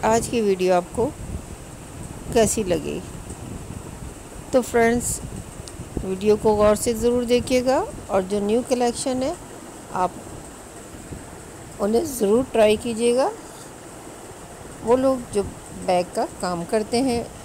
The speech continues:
और मेरी videos को फॉलो करते हैं। Videos को पसंद करने का बहुत शुक्रिया friends। Friends, आप ये देख रहे हैं कि कितना खूबसूरत सा डेनिम बैग है, जो बहुत ही खूबसूरत है।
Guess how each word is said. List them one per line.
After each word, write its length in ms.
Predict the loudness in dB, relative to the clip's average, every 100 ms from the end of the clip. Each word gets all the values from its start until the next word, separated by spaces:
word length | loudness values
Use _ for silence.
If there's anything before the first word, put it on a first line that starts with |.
| -14 0
और 200 | 2 2
मेरी 280 | -2 -2 -2
videos 400 | -2 -2 -2 -4 -6
को 100 | -8 -2
फॉलो 280 | 2 2 0
करते 300 | -2 -4 -4 -6
हैं। 200 | -6 -8 -12 -14 -14 -12 -12 -12 -4
Videos 340 | -2 4 2 2
को 80 | 0
पसंद 360 | 0 0 0
करने 260 | 2 2 2
का 240 | 0 0 -2 -6 -6
बहुत 380 | -4 0 0
शुक्रिया 420 | -2 -4 0 2 2
friends। 480 | 0 0 -2 -6 -10 -12 -14 -12 -12 -14 -14 -16 -16 -16 -12 0
Friends, 340 | 2 2 -2
आप 200 | -4 -6 -2
ये 100 | -4
देख 280 | -2 -4 -2
रहे 280 | 0 0 -2
हैं 200 | -2 -4
कि 120 | -6
कितना 280 | -6 -4 -6
खूबसूरत 580 | -4 -10 -6 -2 0 0
सा 180 | 0 -2 -2
डेनिम 400 | -2 -2 -4 -2
बैग 240 | 0 0 -2
है, 180 | -4 -4
जो 160 | -4 -4 -2
बहुत 320 | -2 -2 -2
ही 80 | -6
खूबसूरत 500 | -6 -4 -2 0 -2
है। 160 | -6